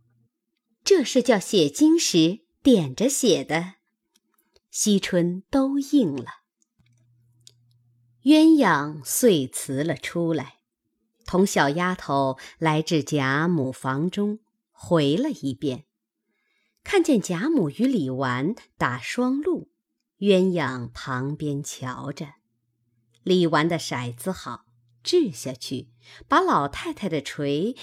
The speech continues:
打下了好几个去。鸳鸯抿着嘴儿笑。忽见宝玉进来，手中提了两个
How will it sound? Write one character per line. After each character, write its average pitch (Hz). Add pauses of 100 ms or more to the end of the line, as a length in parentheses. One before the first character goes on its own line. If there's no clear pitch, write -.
(140)
打 131
下 139
了 123
好 143
几 151
个 -
去。 - (560)
鸳 269
鸯 143 (340)
抿 156
着 127
嘴 -
儿 160
笑。 - (1500)
忽 427
见 392
宝 147
玉 330
进 160
来， 127 (220)
手 156
中 190
提 151
了 185
两 139
个 135